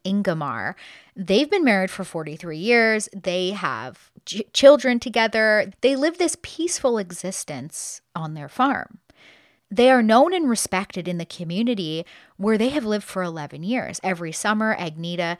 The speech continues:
is the organizer of the local flea market, and she hosts the market in her barn, which I just love. That is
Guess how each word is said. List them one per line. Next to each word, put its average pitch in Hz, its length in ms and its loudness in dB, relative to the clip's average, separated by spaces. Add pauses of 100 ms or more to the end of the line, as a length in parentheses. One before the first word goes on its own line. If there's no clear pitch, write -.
(220)
is 190 140 -6
the 180 100 -6
organizer 175 680 -2
of 151 120 -10
the 160 80 -8
local 147 300 -6
flea 277 340 -2
market, 254 640 2
and 165 500 -8 (260)
she 185 300 -4
hosts 180 480 -2 (320)
the 185 100 2
market 170 340 -2
in 147 120 -6
her 156 180 -6
barn, 170 460 0
which - 360 -10
I 156 120 -12
just 147 240 -12
love. - 260 -12
That 131 160 -14
is 147 180 -16